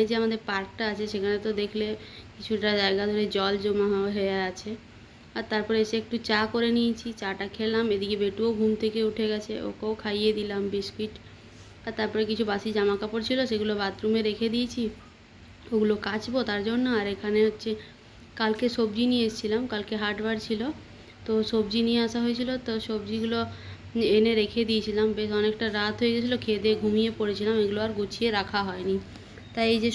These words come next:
সকালবেলা এখন এগুলো গুছিয়ে রাখবো। এই পটলগুলো একটু জলে চুবিয়ে রাখলাম, নাহলে পেকে যায়, তার জন্য। আর এই যে ফ্রিজের এই নিচের, উম, এই যে নিচের টবটা আছে, এটার মধ্যে বেশিরভাগ সবজি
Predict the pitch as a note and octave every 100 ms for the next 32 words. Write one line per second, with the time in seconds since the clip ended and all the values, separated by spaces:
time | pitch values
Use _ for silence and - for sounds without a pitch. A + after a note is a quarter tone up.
0 | - G#3 G#3+ A3 G#3+ A#3 C4 G#3+ G#3 G3+
1 | A3 A3 G#3+ - G3 F#3+ F#3+ F#3 F#3+ -
2 | - - - - - G#3+ G#3+ A3 A3+ A#3
3 | A3+ A#3+ G#3 G#3 G#3+ A3+ A3 G#3+ A3 A3
4 | G#3 G3+ A3+ A#3 A3+ A3 G#3+ G#3 G#3+ G3
5 | G#3 C#4 - - - - - - - -
6 | - - A3 A3 G#3+ G#3+ A3+ A#3+ G3+ G3+
7 | G3+ G3+ G#3 G3+ G#3 G#3 G#3 G#3 G3+ -
8 | G#3+ G3 - G#3 G#3 G3+ G3 F#3+ G3+ F#3+
9 | - G3 F#3+ G#3 G3 G3 F#3+ G#3 F#3+ A3
10 | G#3 G#3 G3+ G3 G3+ G#3+ G#3+ - - -
11 | - G3+ A3 G#3 G3+ G#3 G3 G3